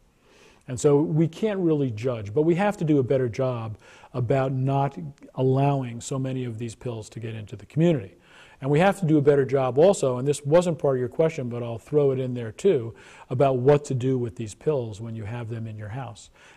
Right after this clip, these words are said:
And the thing to do with them is get rid of them. You know, we use so much of these drugs, we use so many of these pills in the United States that opioids are measurable in most of the drinking water in the United States because people flush them down the toilets.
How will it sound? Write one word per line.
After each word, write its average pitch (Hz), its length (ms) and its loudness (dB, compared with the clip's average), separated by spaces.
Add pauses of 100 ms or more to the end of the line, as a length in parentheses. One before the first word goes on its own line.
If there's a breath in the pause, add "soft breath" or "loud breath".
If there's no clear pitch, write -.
And 135 140 0
the 147 60 2
thing 220 200 6
to 165 80 0
do 156 200 4
with 151 100 2
them 123 160 -2
is 110 80 -8
get 117 180 -8
rid 123 180 -6
of 113 80 -8
them. 107 180 -10 (400 loud breath)
You 143 80 -4
know, 147 100 4
we 151 160 4
use 196 320 4
so 196 220 0
much 170 400 2
of 131 100 2
these 120 220 -2
drugs, 113 340 -6
we 131 120 -2
use 160 200 0
so 165 140 0
many 160 280 2
of 139 80 2
these 123 160 -4
pills 156 320 4
in 127 60 -4
the 120 80 -4
United 117 320 -10
States 139 460 2 (340 loud breath)
that 139 160 -2
opioids 147 540 4
are 127 100 -2
measurable 127 800 0 (220 soft breath)
in 131 160 -2
most 143 320 4
of 120 120 2
the 117 60 -6
drinking 127 480 0
water 107 380 -10
in 123 140 -8
the 117 40 -6
United 117 380 -6
States 143 300 2
because 117 280 -10
people 123 300 -8
flush 135 380 -4
them 120 180 -10
down 107 240 -10
the 104 60 -12
toilets. 127 520 -4